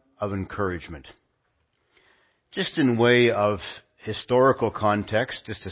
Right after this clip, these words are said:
quick snapshot of the setting of the life of Barnabas.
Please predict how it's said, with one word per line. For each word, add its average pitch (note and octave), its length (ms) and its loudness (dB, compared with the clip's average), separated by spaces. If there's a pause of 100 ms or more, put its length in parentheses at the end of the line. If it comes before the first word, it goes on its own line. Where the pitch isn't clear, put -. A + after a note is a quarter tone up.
(140)
quick A#2 220 0 (120)
snapshot A2+ 640 0
of F2 180 -14
the F2+ 100 -10 (120)
setting A#2 400 0 (540)
of G#2 160 -2
the G2+ 100 -2
life A#2+ 400 2
of F#2 160 -4
Barnabas. G2+ 600 -2